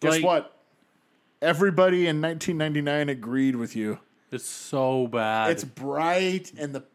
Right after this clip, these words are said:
Speaker 1: quality is all
Speaker 2: It's like, it's like if you plug in a V eight, uh, V C R to current day four K T Vs, it's that shitty quality.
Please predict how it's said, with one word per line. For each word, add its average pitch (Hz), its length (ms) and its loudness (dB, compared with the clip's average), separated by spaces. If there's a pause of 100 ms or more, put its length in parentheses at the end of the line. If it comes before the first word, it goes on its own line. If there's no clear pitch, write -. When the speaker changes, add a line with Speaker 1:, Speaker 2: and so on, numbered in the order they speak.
(220)
Speaker 1:
quality 170 540 0
is 165 120 0
all 165 240 -2
Speaker 2:
It's 175 240 0
like, 202 460 0
it's 180 420 -6 (300)
like 160 320 -2
if 165 180 -2
you 165 160 -4
plug 196 440 -2
in 196 180 0
a 160 160 0
V 143 300 0
eight, 160 280 -4
uh, 139 140 0
V 135 160 0
C 156 220 -6
R 147 180 -2
to 151 240 -4
current 143 500 -8
day 139 220 0
four 135 360 -4
K 135 380 -4
T 143 280 -4
Vs, 143 460 -4 (520)
it's 147 280 -2
that 147 240 -2
shitty 147 340 -6
quality. 92 480 -6